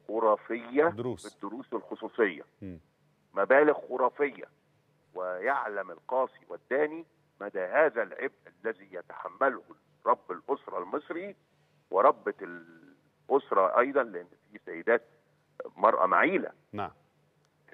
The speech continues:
Speaker 1: بتدفع ثمن كبير، وكذلك في السناتر، يعني الس-، السنتر الواحد بيتكلف، آه، كام؟ يعني ب-، ب-، بحصيلة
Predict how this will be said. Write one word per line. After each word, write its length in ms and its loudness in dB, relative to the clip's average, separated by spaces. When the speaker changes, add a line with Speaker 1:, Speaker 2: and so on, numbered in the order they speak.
Speaker 1:
بتدفع 480 0
ثمن 340 2
كبير، 500 -12
وكذلك 640 0
في 60 -16
السناتر، 580 2
يعني 220 -8
الس-، 280 -20
السنتر 520 0
الواحد 500 0
بيتكلف، 960 -2
آه، 840 -4
كام؟ 300 6
يعني 280 -6
ب-، 280 -6
ب-، 220 -6
بحصيلة 960 -4